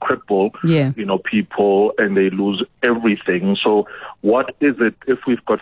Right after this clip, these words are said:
Speaker 1: such an efficient market, why is it that the market does not pick up those
Speaker 2: Mm.
Speaker 1: things? Because
Speaker 2: Yeah.
Speaker 1: at the end of the day, it's, it's a good, it, it, it, it's a, it's a big problem that sort of discourages people from literally putting their life savings in shares of
Speaker 2: Mm.
Speaker 1: these companies.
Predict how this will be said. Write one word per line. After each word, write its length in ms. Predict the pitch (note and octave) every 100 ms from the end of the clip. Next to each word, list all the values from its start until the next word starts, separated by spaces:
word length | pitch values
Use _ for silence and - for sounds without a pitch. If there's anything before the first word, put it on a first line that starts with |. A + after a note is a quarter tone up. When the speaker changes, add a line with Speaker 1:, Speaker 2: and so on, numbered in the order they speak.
| -
Speaker 1:
such 160 | A2+ -
an 120 | G#2
efficient 520 | G2 A2 - G#2 F#2+ -
market, 400 | F#2 F#2 G2+ -
why 280 | G2 A2+ B2+
is 60 | B2
it 120 | B2+
that 160 | A2 -
the 100 | F#2+
market 480 | F2+ F#2 - G2 -
does 160 | F#2
not 220 | F#2 F#2 -
pick 240 | G2 -
up 180 | F2+ E2+ _ -
those 260 | - A#3+ G3+
Speaker 2:
Mm. 100 | B2
Speaker 1:
things? 340 | F#2 F2 E2+ -
Because 300 | G2 - F2+
Speaker 2:
Yeah. 340 | D#2+ - - B2
Speaker 1:
at 80 |
the 60 | A#2+
end 100 | A#2
of 60 | G#2+
the 80 |
day, 320 | G2 G2+ G2 F#2+
it's, 100 | -
it's 200 | G2 F#2
a 80 | F#2+
good, 220 | - G2+ -
it, 240 | A#2 G#2+ F#2
it, 160 | G#2+ G2 - - -
it, 320 | A2+ A2 G#2+ -
it's 160 | A2
a, 200 | G#2+ -
it's 120 | G#2+ G#2+
a 160 | F#2 - _
big 220 | A#2 A#2+ -
problem 560 | A#2 G2 - G2 A#2 -
that 280 | G#2+ G2 - _ -
sort 160 | A2+
of 140 | G#2+ -
discourages 600 | G2+ - A2 G#2+ F#2 F#2+ -
people 400 | G2+ F#2 G#2 F#2+
from 160 | G#2 F#2
literally 320 | F#2+ - F#2+
putting 300 | - - F#2+
their 100 | F#2
life 220 | F2 F#2+ -
savings 420 | G2+ F#2+ F#2 F2 F2+ - - -
in 120 | G#3+
shares 360 | G#3+ B2+ A#2 D#3+
of 100 | D3+
Speaker 2:
Mm. 40 | C#3+
Speaker 1:
these 140 | E3
companies. 480 | - - - F3+